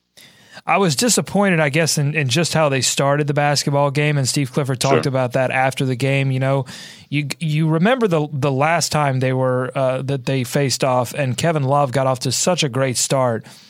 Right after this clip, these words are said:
Speaker 1: and you felt like they would scheme against that a little bit or, or find a way to limit him in, in somewhat. But, uh, Kevin Love came out again on fire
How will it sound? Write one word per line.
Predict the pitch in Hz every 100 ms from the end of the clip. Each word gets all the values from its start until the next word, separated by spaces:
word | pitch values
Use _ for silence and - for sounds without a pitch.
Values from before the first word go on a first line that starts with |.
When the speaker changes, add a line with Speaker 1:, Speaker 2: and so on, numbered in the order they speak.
| - -
Speaker 1:
and | 156 143
you | 143
felt | - 202 233 143
like | 131 131 123 - - _ _
they | 123 147
would | 147 147 120
scheme | - 170 165
against | 151 120 151 143
that | 139 123
a |
little | 120 117
bit | 107 123 120
or, | 120 117
or | 123 123 117
find | 147 147 139
a |
way | 127 135
to | 120
limit | 113 143 135
him | 110 131
in, | 123 120
in | 131 123
somewhat. | - 131 120 127 117
But, | 120 127 - - - _ -
uh, | 120
Kevin | - 180 175
Love | 151 143
came | - 151 139
out | 139 127
again | 110 156 156 127
on | 123 151
fire | 151 151 143 139 139